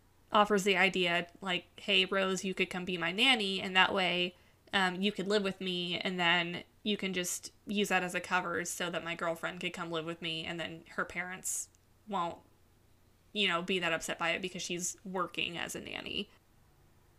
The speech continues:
Eventually, like, after several months of this setup, Rose decides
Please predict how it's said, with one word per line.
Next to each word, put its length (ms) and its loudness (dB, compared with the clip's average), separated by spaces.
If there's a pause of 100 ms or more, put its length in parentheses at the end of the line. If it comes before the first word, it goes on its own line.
(460)
Eventually, 680 10
like, 240 6
after 220 6
several 340 6
months 200 2
of 80 0
this 160 2
setup, 520 6
Rose 400 4
decides 840 0